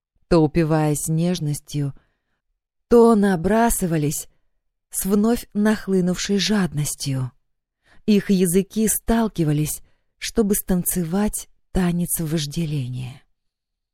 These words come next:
Груди Кристины сразу же потяжелели. Соски напряглись, и прикосновения с бюстгальтером — доставляли ощутимый дискомфорт. Да и вся одежда казалась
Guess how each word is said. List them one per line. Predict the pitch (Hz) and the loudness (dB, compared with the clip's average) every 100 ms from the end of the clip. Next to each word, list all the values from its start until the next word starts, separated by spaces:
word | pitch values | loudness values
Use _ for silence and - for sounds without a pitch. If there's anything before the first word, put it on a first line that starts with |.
| _ _ _ _ - | _ _ _ _ -6
Груди | 190 180 185 165 170 | -2 0 2 0 0
Кристины | 165 160 - 185 180 160 | -2 -4 -4 -2 -2 -2
сразу | - 180 175 165 | -2 -2 -2 -2
же | 160 165 | -2 -4
потяжелели. | - - 170 185 170 156 131 127 - _ _ _ _ _ _ | -4 -6 -4 -4 -2 -4 -4 -6 -10 _ _ _ _ _ _
Соски | - 175 156 - 165 | 0 2 2 0 -2
напряглись, | 165 160 156 160 196 - - _ _ _ _ - | 0 0 0 0 -2 -4 -16 _ _ _ _ -2
и | 190 | 0
прикосновения | 190 190 185 180 180 170 170 214 214 175 151 143 | 2 2 2 -2 0 -2 0 2 2 0 -2 -4
с | 143 | -6
бюстгальтером — | 147 160 151 196 214 - 147 143 143 _ _ _ _ | -2 -2 -2 -4 -4 -4 -4 -4 -6 _ _ _ _
доставляли | 185 220 - 190 202 233 254 - | -2 0 0 0 2 0 0 -2
ощутимый | 226 - 220 - - 170 160 | -4 -2 -4 -6 -4 -2 0
дискомфорт. | 160 175 - 175 175 - 147 - - - - _ _ _ _ _ _ _ _ - | -2 -4 -4 -4 -4 -4 -4 -4 -8 -20 -20 _ _ _ _ _ _ _ _ -8
Да | 175 170 | 0 2
и | 160 | 2
вся | - 190 180 | 0 0 0
одежда | 160 220 196 160 | 0 0 0 -2
казалась | - 151 156 170 170 - | -2 -2 0 0 -2 -4